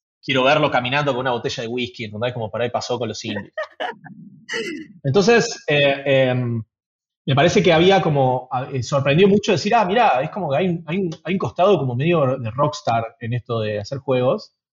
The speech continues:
Speaker 1: que, que está hecho de gente relativamente joven". Eh, entonces me parece que pegó con fuerza. Indie Game The Movie, aparte, o sea, hoy día la, es inmirable. De hecho, lo, miré, lo volví a tra-, intenté volver a,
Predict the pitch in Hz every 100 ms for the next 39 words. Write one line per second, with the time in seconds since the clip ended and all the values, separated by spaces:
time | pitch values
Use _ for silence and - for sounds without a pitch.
0 | _ _ _ _ _ 117 110 - - 113
1 | 104 - 139 139 123 - 139 139 127 113
2 | 110 131 143 131 - 151 131 135 170 _
3 | _ _ _ 123 117 135 180 180 165 214
4 | 165 - 143 175 175 - 143 123 117 156
5 | 247 240 226 160 214 226 143 175 202 160
6 | 123 - _ _ _ _ _ _ _ -
7 | 131 - 127 196 190 202 147 139 143 156
8 | 127 127 123 110 107 110 120 - 117 113
9 | 107 110 110 117 120 151 139 123 117 120
10 | 165 147 147